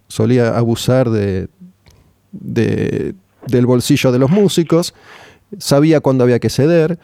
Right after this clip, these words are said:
¿no? Un tipo que se fue planteando desafíos y objetivos y, y quiso laburar con los más grandes y lo hizo, ¿no? Laburó,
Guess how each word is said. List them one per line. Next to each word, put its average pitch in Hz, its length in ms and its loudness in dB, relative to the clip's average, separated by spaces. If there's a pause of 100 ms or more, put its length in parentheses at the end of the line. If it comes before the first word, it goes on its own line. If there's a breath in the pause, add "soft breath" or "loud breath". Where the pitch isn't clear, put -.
(340 soft breath)
¿no? 117 140 2
Un 120 80 0
tipo 127 180 0
que 117 80 0
se 117 140 -2
fue 131 160 0
planteando 123 540 0
desafíos 113 480 0
y - 20 0
objetivos 165 640 0
y, 110 120 -4
y 107 100 -4
quiso 117 260 0
laburar 113 340 0
con 113 100 0
los 104 100 0
más 107 160 -2
grandes 131 560 0
y 104 120 -2
lo 107 120 2
hizo, 165 340 0
¿no? 139 220 -2
Laburó, 131 800 2